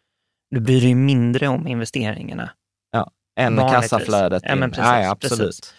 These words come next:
Speaker 1: Jag menar, där är det också viktigt att, att
Speaker 2: Ja.
Speaker 1: tänka efter att liksom så här, okej, men är det, är det våra utgifter jag har känslor kopplade till? Är det hur mycket vi sparar? Är det vad vi sparar i eller investerar i?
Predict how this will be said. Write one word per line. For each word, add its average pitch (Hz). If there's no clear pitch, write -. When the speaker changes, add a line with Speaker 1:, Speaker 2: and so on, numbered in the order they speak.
Speaker 1:
Jag 135
menar, 131
där 127
är 131
det 143
också 139
viktigt 143
att, 110
att 107
Speaker 2:
Ja. 110
Speaker 1:
tänka 120
efter -
att 117
liksom 120
så 113
här, 104
okej, 117
men 120
är 117
det, 113
är -
det 127
våra 107
utgifter 143
jag 139
har 131
känslor 120
kopplade 117
till? 113
Är 107
det 110
hur 104
mycket -
vi 107
sparar? 113
Är 117
det 110
vad 110
vi 107
sparar 113
i 113
eller 113
investerar 110
i? 107